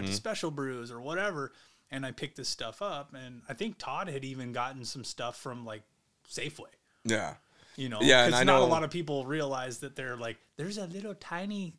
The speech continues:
Speaker 1: craft brewing section, depending on what Safeway you go to.
Speaker 2: Well, yeah, I mean, you can actually go down to your local grocery store and actually find a, a, and, I mean, a semi-decent craft beer selection.
Speaker 1: Right.
Speaker 2: Um,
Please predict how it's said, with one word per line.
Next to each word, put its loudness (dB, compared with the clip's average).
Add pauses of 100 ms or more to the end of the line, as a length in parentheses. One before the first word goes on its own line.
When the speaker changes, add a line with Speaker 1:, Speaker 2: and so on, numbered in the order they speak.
(120)
Speaker 1:
craft -6
brewing -4
section, -6
depending -6
on -4
what -8
Safeway -6
you -6
go -4
to. -4
Speaker 2:
Well, 4
yeah, 8
I 4
mean, 2
you -2
can -2
actually 0
go 2
down 4
to -4
your -2
local -6
grocery -4
store -6
and -10
actually -6
find -4
a, -4 (120)
a, -6 (180)
and, -6 (180)
I -4
mean, -6 (360)
a -2
semi-decent 0 (340)
craft -6
beer -6
selection. -6 (220)
Speaker 1:
Right. -2 (120)
Speaker 2:
Um, -2